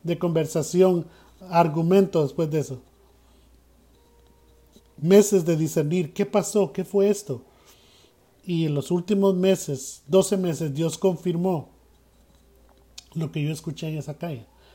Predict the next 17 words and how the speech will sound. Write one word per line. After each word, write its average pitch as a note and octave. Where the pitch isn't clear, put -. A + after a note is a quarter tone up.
"¿Por D3
qué E3+
tú F3+
no?". F3
Y D#3+
en E3
agosto E3+
del D#3
dos D3
mil E3+
cinco D#3+
vendimos D#3+
la D#3
mayoría D3
de G#3
nuestras G#3
cosas, D#3+